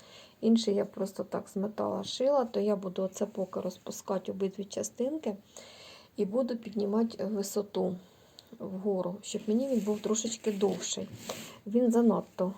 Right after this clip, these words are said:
для, ну, для, для мене занадто він короткий. Може б, звісно, б хай би і оставалося, але хто знає, як вона себе поведе далі.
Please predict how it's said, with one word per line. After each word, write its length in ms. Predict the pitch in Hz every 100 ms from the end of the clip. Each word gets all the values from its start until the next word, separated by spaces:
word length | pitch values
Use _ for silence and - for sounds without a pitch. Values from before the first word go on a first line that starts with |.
| -
для, 180 | 208 196
ну, 180 | 247 277
для, 180 | 214 214
для 180 | 226
мене 280 | 226 330 330
занадто 440 | 233 208 262 269 208
він 180 | 226
короткий. 500 | 226 233 196 185 -
Може 240 | 190 240 254
б, 40 | 254 -
звісно, 420 | 233 233 233 240
б 100 | 233
хай 120 | 240
би 140 | 220 226
і 40 |
оставалося, 720 | 226 - 254 339 330 226 220 214 - - - - - - - -
але 300 | - 220 277
хто 220 | 294 262
знає, 180 | 269 240
як 140 | 226
вона 180 | 214 233
себе 280 | - 233 214
поведе 480 | 214 214 214 226 233
далі. 420 | 202 185 180